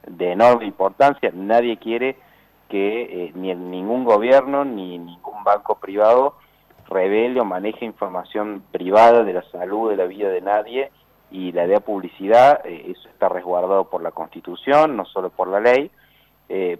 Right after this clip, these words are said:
pero, eh, en este caso, al tratarse de una situación eh, de, donde el interés público, eh, está claramente involucrado y donde hay causas de corrupción,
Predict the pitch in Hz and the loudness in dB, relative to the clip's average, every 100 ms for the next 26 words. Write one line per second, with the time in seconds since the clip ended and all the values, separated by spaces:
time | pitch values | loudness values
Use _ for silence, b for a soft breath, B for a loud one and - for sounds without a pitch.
0 | - 107 127 143 95 92 - 90 98 107 | -2 2 6 6 4 -2 -12 -14 -14 -12
1 | 113 - - - 139 131 92 - 101 104 | -10 0 0 0 -6 -4 -6 -4 -4 -4
2 | 101 101 _ 98 98 - 120 101 - _ | -10 -10 _ -6 -4 -2 -4 -4 -10 _
3 | _ _ - 87 85 - - - 85 90 | _ _ -14 -12 -10 -14 -18 -16 -6 -6
4 | 85 78 78 78 76 - 90 90 85 85 | -4 -8 -12 -12 -12 -6 -4 -2 -4 -4
5 | 85 82 95 - - 123 110 98 92 90 | -2 -2 -4 -2 2 2 2 0 0 0
6 | 82 87 82 76 85 - 98 - - 110 | 0 -6 -6 -10 -16 -10 -10 -6 4 6
7 | 110 104 104 101 98 95 98 104 - 147 | 6 4 -2 -6 -10 -4 -2 -2 4 6
8 | 175 - 92 87 - 92 101 - 101 98 | 6 2 -6 -14 -4 -2 -2 0 -2 -2
9 | 101 95 101 98 101 - 113 131 | -12 -8 -8 -8 -8 -4 -4 -4